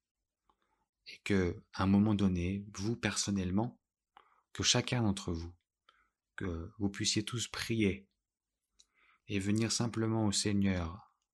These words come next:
par son sang et dans son nom, comme vous êtes et là où vous êtes, et que vous lui ameniez ce sujet-là.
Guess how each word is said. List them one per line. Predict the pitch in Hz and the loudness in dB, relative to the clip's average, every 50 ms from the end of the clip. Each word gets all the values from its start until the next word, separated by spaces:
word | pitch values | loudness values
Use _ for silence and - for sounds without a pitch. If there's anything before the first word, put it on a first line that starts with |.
| _ _ _ - | _ _ _ -8
par | - 113 107 - | -6 -6 -4 -2
son | - - 110 104 | -2 -2 -2 -2
sang | 95 - - 95 95 92 98 107 113 | -2 -2 -2 -2 0 0 0 -2 -2
et | 98 87 85 | -4 -6 -6
dans | 87 107 113 113 | -4 -2 0 0
son | - - - 117 107 | 0 0 0 0 2
nom, | 101 98 107 110 104 - _ _ _ _ _ _ _ _ _ _ _ _ _ _ - _ _ _ _ _ - | 4 4 4 2 0 -4 _ _ _ _ _ _ _ _ _ _ _ _ _ _ -20 _ _ _ _ _ -6
comme | - 107 113 131 135 | -2 0 0 0 0
vous | 139 143 110 101 | 0 -2 0 0
êtes | 92 90 - - - - - - _ _ _ _ _ - - | -2 -2 -4 -6 -14 -16 -16 -18 _ _ _ _ _ -10 -4
et | - 92 | -2 0
là | 87 101 110 123 | 2 2 2 0
où | 113 | 0
vous | 98 92 92 85 87 | -2 -2 -2 -2 -2
êtes, | 87 85 - - - - - _ _ _ _ _ _ _ _ _ _ _ _ _ _ _ _ _ | -2 -4 -6 -10 -16 -18 -18 _ _ _ _ _ _ _ _ _ _ _ _ _ _ _ _ _
et | - 95 - | -10 -6 -2
que | - 110 | -2 0
vous | 101 104 110 | 0 2 2
lui | 113 110 104 | 2 0 0
ameniez | 107 104 113 117 113 113 110 107 107 107 110 117 127 127 - - | -2 -2 -2 0 0 0 0 0 0 0 -2 -2 -4 -8 -10 -8
ce | - - - 98 | -8 -4 -2 0
sujet-là. | - - - 98 95 92 87 87 87 82 - | 0 0 0 0 -2 -2 -2 -2 -4 -8 -10